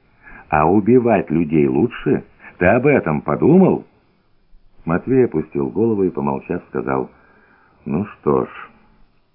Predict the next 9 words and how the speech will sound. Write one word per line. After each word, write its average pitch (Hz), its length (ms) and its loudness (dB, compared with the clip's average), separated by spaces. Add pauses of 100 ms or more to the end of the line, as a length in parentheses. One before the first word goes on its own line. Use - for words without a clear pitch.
(840)
придется 82 520 0
поехать 80 480 -4
самому 64 440 -6 (1080)
и 104 160 2
все 113 260 0
толком 101 460 0
разузнать 82 540 -2
в 78 60 -12
городе». 73 400 0